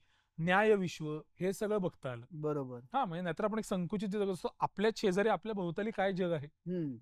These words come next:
Speaker 1: हे व्यापक एक कल्पना येते आपल्याला त्या गोष्टीची. तसं धर्मवीरच्या वेळेला राजकारणाच्या बाबतीत झालं,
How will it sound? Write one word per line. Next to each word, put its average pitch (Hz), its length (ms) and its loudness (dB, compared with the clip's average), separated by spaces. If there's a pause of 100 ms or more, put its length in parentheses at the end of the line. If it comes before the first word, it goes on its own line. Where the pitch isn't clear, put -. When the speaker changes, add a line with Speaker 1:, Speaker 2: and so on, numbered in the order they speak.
Speaker 1:
हे 170 60 0
व्यापक 180 360 2 (320)
एक 214 160 -8
कल्पना 196 400 2
येते 160 200 -2
आपल्याला 135 300 -8
त्या 147 120 -6
गोष्टीची. 143 400 -6 (460)
तसं 208 140 0
धर्मवीरच्या 247 480 2
वेळेला 277 180 4
राजकारणाच्या 233 720 4
बाबतीत 160 280 0
झालं, 123 280 -10